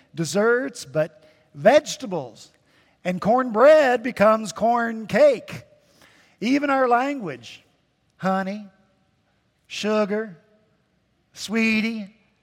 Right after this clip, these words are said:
What are we trying to cover up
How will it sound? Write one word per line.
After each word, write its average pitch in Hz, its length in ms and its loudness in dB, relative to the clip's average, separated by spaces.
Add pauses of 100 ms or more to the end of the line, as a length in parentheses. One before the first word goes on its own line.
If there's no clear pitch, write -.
(1200)
What 466 100 -4
are 466 80 -2
we 277 80 -2
trying 185 300 -4
to 170 80 -8
cover 143 420 -6
up - 480 -10